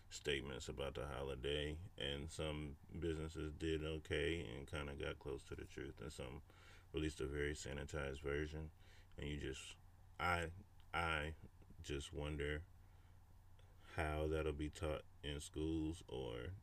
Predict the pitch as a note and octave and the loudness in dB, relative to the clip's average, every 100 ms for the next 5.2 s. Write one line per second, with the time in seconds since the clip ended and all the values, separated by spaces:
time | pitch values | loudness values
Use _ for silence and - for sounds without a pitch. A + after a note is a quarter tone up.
0 | - D#2+ E2 C#2+ B1+ B1+ E2 D#2+ C#2+ C2 | -2 0 2 0 0 0 0 0 -2 -6
1 | - C#2+ - C#2 D#2 - D2+ D2+ D#2 - | -2 -2 -2 -6 -6 -2 -2 0 -2 -2
2 | D#2+ D2+ D2 - D#2 D#2+ D#2 G#2+ G#2+ D#2 | 0 2 0 0 0 2 2 2 2 0
3 | D2+ D2 E2 - - - - - - F2 | 0 0 -4 -10 -16 -14 -14 -4 6 6
4 | F#2 F2 - D#2 D2+ D2+ D2 D2+ C#2+ D2+ | 6 2 -4 0 2 4 2 0 0 2
5 | D#2 | 2